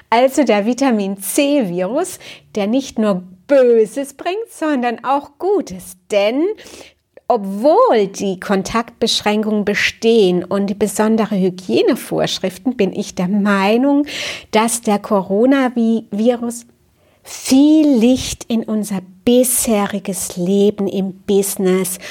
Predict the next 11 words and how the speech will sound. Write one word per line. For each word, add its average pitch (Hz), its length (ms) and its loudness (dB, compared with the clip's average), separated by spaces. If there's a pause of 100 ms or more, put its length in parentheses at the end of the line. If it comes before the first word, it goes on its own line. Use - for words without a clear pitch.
(240)
und 240 280 2
im 220 180 2
Privaten 180 1000 0 (680)
bringt. 170 840 -2
Entweder 247 840 2 (340)
der 185 160 -4
C-Virus 233 1000 2
bringt 202 420 -2
uns 185 300 -6
mehr 185 280 -6
zusammen 202 800 2